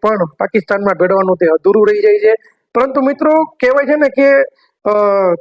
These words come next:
જે આ હિન્દુ મુસ્લિમ જે લડાઈ છે, એ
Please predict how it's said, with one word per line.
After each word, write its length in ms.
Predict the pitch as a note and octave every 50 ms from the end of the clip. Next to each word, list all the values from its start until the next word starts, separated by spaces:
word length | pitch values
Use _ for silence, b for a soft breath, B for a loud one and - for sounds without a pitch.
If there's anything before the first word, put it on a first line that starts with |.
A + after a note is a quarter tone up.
| - _ _ _ _ _ - F#3+ E3+ D#3
જે 80 | G3
આ 280 | G3+ G3+ G3 F#3+ F3+ E3+
હિન્દુ 460 | - - _ _ - E3 G3+ A3+ B3+
મુસ્લિમ 380 | A3+ A3+ A#3 - B3+ A#3+ B3 A#3
જે 100 | A#3 A3+
લડાઈ 300 | G3 G3 G#3 B3 B3 A#3+
છે, 120 | - B3+
એ 180 | A#3+ A3+ A4